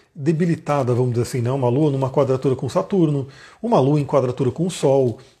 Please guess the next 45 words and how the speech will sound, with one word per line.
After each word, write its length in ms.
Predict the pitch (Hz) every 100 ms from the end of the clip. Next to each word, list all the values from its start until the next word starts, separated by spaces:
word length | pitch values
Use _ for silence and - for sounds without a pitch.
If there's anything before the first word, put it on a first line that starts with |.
| 220
Enfim, 280 | 214 170
a 20 | 117
gente 260 | 170 175
vê 200 | 139 127
um 140 | 233 254
estado, 440 | - 147 131 123
né, 140 | 120
complicado 580 | 147 156 151 135 131 131
ali. 200 | 120 92 - _ _ _ _ _ _ -
Mas 260 | 190 262 269
a 40 |
pessoa 280 | 269 214 240
fala 180 | 214 214
que 120 | 302
não, 240 | 220 151 120 -
não. 380 | 139 127 156 113 - - - -
Minha 100 | 160
infância 280 | 131 165 170
foi 160 | - 123
boa, 500 | 135 233 220 202 160
né? 200 | 165 190
Tive 240 | - 139
bom 120 | 131
relacionamento 560 | 147 151 131 139 135 131
com 60 | 135
minha 120 | 113
mãe, 200 | 165 190
com 80 | 156
meu 140 | 127
pai, 220 | 156 202
meus 140 | 143 -
pais 160 | 156
se 100 | -
relacionavam 540 | 135 135 131 127 120 123
bem. 260 | 151 226 - - - - - - - - _ -
E 60 | 269
não 180 | 277 262
é 40 |
que 60 | 302
a 60 |
pessoa, 560 | 302 - 180 185 127 101
né, 300 | 139 170 104 - -
ela 180 | 147 135
tá 100 | 143
mentindo. 540 | 143 131 - 120 98